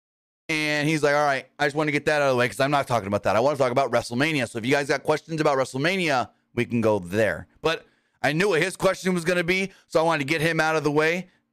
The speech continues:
Let's keep going. I thought that was great. They're, they're all shitting on Nick Hausman in a good way. In a good way. They're not, like, crapping on him in a bad way, like, "Look at this fool," or whatever. No, it's, "Hey, we like you. Hey, we know what you, we know what you do. Let's, let's, let's throw some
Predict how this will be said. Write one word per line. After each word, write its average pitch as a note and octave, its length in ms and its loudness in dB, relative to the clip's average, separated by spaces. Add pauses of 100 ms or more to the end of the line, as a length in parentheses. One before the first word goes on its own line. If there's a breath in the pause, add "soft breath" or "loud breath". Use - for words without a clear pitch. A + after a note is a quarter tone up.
(460)
Let's C#3+ 220 0
keep A#2+ 240 -2
going. G#2+ 420 0
I C#3 100 0
thought D3 100 2
that C#3 120 2
was A2 140 -4
great. F#2+ 380 -4 (120)
They're, C3+ 300 2
they're C#3+ 100 2
all C#3 100 2
shitting C#3+ 400 -4
on C3+ 200 0
Nick C3+ 140 0
Hausman G#2 540 -2 (500 soft breath)
in D4+ 80 0
a C4 60 -2
good G#3 180 0
way. A#2 400 -2
In A3+ 80 -2
a A3+ 60 -2
good F3+ 140 0
way. G#2 160 -2
They're C#3 160 0
not, F3+ 140 2
like, E3+ 160 0
crapping C3 380 -2
on B2+ 140 2
him B2 80 -4
in A2+ 80 -2
a A2+ 40 -2
bad A#2 180 2
way, A2+ 60 2
like, A2+ 160 2
"Look C#3 120 2
at C3 40 0
this C#3+ 180 0
fool," G#2+ 360 0
or G#2+ 80 2
whatever. G2+ 240 2
No, C#3 220 0 (140 loud breath)
it's, D3+ 240 -2 (180)
"Hey, F3+ 140 0
we E3 120 2
like D3+ 260 0
you. D3 240 0 (380)
Hey, D#3 340 0 (420 soft breath)
we D#3+ 80 0
know D#3+ 120 2
what D#3 180 -4
you, - 140 -20
we E3 100 0
know E3 120 2
what D3+ 180 -2
you D3 120 0
do. C#3+ 380 2 (680)
Let's, C3 180 -2
let's, C#3+ 260 -2 (180)
let's G3+ 220 -4
throw G3 160 0
some D#3+ 280 -4